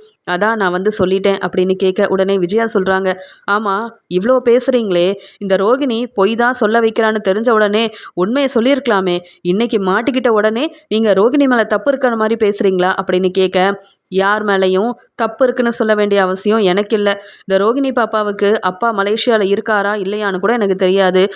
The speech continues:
ஆனா, அவர் இப்ப இல்லைன்னு பொய் சொல்றதுக்காக நான் வந்தேன். அதுக்காக அவங்க பெருசா எனக்கு பணம் கொடுக்கல. என் வாழ்க்கைக்கு நீங்க உதவி செய்யணும்னு கேட்டு என் முன்னாடி அழுதாங்க. அந்த ஒரு காரணத்துக்காகவும் ரோகிணி பாப்பாவோட வாழ்க்கை நல்லா இருக்கணுன்றதுக்காகவும் தான் வந்தேன்.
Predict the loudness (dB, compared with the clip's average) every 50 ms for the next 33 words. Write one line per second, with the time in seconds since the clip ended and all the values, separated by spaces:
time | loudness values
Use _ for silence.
0 | -10 -18 -10 -6 -4 -2 0 0 0 0 0 -2 -2 -2 -2 0 0 0 2 0
1 | 0 0 0 0 0 -2 -2 -2 -2 -2 -2 0 0 -2 0 0 0 0 0 0
2 | 0 0 0 0 0 0 0 0 0 0 0 0 -2 -2 -10 -18 -20 -8 -6 -2
3 | 0 0 0 0 0 0 0 0 -2 -2 -2 -2 -4 -2 -2 -2 -2 0 0 -2
4 | 0 0 -2 -4 -2 -2 -2 -2 0 0 0 -2 -2 0 0 -2 -2 -2 -6 -14
5 | -20 _ _ -2 0 0 0 0 0 0 0 0 0 -2 0 0 -2 -2 0 0
6 | 0 0 2 0 0 -2 -2 -2 -2 -2 0 0 0 -2 -2 -2 0 0 0 0
7 | 0 0 -2 0 0 0 0 0 0 0 0 0 0 0 0 2 2 2 2 0
8 | 0 0 -4 -6 -6 -10 -18 -20 -12 -6 -4 -4 -2 0 0 0 0 0 0 -2
9 | -2 -2 0 -2 -2 -2 -2 -2 -2 -2 0 0 0 0 2 2 2 2 2 2
10 | 0 0 0 0 -2 -2 0 0 0 0 0 0 0 0 -2 -2 0 0 -2 -2
11 | 0 0 -2 -2 -2 -2 -2 -4 -2 0 0 0 2 2 0 0 0 0 -2 -2
12 | 0 0 0 0 0 -2 -2 -2 -2 0 0 0 -2